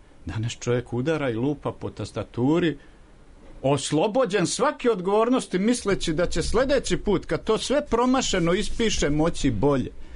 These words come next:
Ulazeći u taj sistem, neprestane mogućnosti ispravljanja,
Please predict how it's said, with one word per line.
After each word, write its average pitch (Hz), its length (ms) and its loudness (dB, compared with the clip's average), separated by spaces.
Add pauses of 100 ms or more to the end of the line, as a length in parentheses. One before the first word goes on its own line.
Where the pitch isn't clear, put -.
(340)
Ulazeći 208 760 2
u 170 120 0
taj 185 220 0
sistem, 123 560 2
neprestane 202 800 0
mogućnosti 185 800 0
ispravljanja, 147 560 0